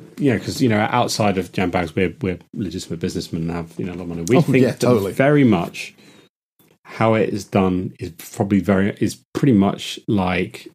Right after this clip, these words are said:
Speaker 1: um, you know, the old nineteen eighties and nineteen nineties T V show Blind Date. Um,
Speaker 2: Yep, Miss Cilla Black or, or that bit from the end of Mallrats, if you, if you don't see sort of British T V so much.
Speaker 1: Yeah, it's very much the whole, it's very much where, you know, it's, it's, it's the kind of format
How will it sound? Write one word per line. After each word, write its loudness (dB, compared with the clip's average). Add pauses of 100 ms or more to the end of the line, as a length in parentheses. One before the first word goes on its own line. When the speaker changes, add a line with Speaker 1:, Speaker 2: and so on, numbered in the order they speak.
(100)
Speaker 1:
um, -2 (600)
you 0
know, -4 (360)
the 2
old 2
nineteen 2
eighties -2
and 2
nineteen 0
nineties 0
T 0
V 2
show 0
Blind 2
Date. -6 (720)
Um, -2
Speaker 2:
Yep, 4
Miss 2
Cilla 4
Black 2
or, 4
or 2
that -2
bit -2
from 0
the 2
end 2
of 0
Mallrats, 2
if -8
you, -2
if -12
you -4 (460)
don't -4
see -2
sort -10
of -16
British -6
T -2
V 0
so -6
much. -6
Speaker 1:
Yeah, 2
it's -2
very 4
much 2
the 0
whole, 4
it's -4
very 6
much 0
where, 0
you -2
know, -2
it's, -8
it's, -10
it's -8
the -4
kind 2
of -2
format 0